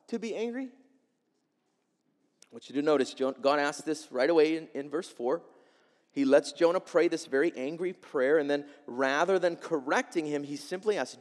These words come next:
"Do you do well, Jonah, to be angry?" In other words, again, I see you're angry. It's hard to miss, and it seems clear to me you should not be angry.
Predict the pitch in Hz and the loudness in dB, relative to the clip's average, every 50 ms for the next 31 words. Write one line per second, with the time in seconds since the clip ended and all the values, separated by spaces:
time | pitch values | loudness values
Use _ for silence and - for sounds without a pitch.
0 | 120 123 143 170 202 220 214 175 160 180 185 196 202 170 165 196 202 196 185 170 | -16 -12 -10 -10 -8 -10 -12 -12 -12 -12 -12 -12 -12 -12 -12 -12 -12 -10 -8 -6
1 | 180 202 202 208 196 175 147 120 - - 120 98 104 104 - - - 117 120 - | -4 -4 -2 -2 -2 -2 -2 -4 -6 -10 -10 -10 -10 -12 -12 -14 -16 -14 -12 -12
2 | - 131 139 143 131 120 - - - _ _ _ _ _ _ _ _ _ _ _ | -12 -12 -14 -14 -12 -12 -12 -12 -12 _ _ _ _ _ _ _ _ _ _ _
3 | _ _ _ _ _ _ _ _ _ - 131 135 160 185 185 170 160 151 151 147 | _ _ _ _ _ _ _ _ _ -6 0 4 4 6 8 10 10 10 8 6
4 | - - - - - - - - 135 127 170 175 156 - - 139 135 135 - - | 2 -8 -20 -20 -20 -16 -14 -12 -4 0 0 0 0 0 -2 -4 -4 -4 -6 -12
5 | - - - - - 226 220 214 190 175 170 147 - 147 165 170 - - 143 165 | -16 -16 -16 -14 -10 -10 -8 -8 -8 -10 -12 -12 -4 0 2 2 2 0 -2 -4
6 | 180 175 180 185 165 156 - - - - 202 196 190 - - 190 175 156 151 151 | -2 0 0 2 0 0 -2 -8 -2 0 2 2 2 -2 -6 -10 -6 -2 -2 -2
7 | 160 156 - - - - - - - _ _ 156 165 165 - 170 - - - - | -2 -4 -8 -16 -20 -20 -20 -20 -20 _ _ 0 0 2 0 -2 -2 -4 -8 -14
8 | - - - - 220 220 220 220 220 220 220 208 - - - - - 226 214 214 | -16 -16 -14 -10 -6 -4 -2 -2 -2 -2 -4 -6 -10 -14 -12 -6 -4 0 0 0
9 | 208 208 - 214 180 180 180 170 165 165 - - 156 165 170 170 165 - - 175 | 0 0 -4 -6 -4 -2 -2 -2 -2 -4 -6 -8 -10 -8 -8 -8 -6 0 2 2
10 | 165 156 160 165 170 190 220 - - 214 190 175 170 151 131 117 - | 2 2 0 2 2 2 2 2 0 0 0 0 0 0 -2 -6 -6